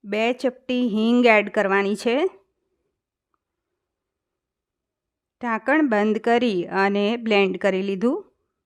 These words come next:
તો આ રીતનું રહેશે. જો, હવે આપણે એક બાઉલમાં કાઢી લઈશું.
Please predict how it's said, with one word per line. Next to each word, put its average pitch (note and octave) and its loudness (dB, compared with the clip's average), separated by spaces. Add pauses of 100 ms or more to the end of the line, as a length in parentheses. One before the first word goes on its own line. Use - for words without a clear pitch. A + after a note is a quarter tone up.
(840)
તો G3+ -10
આ F#3 -2
રીતનું G3 -6
રહેશે. F#3+ 0 (1400)
જો, F#3 -6 (1200)
હવે A#3 0
આપણે F#3 0
એક F#3+ -10
બાઉલમાં F#3+ 0
કાઢી G3 -4
લઈશું. E3+ -6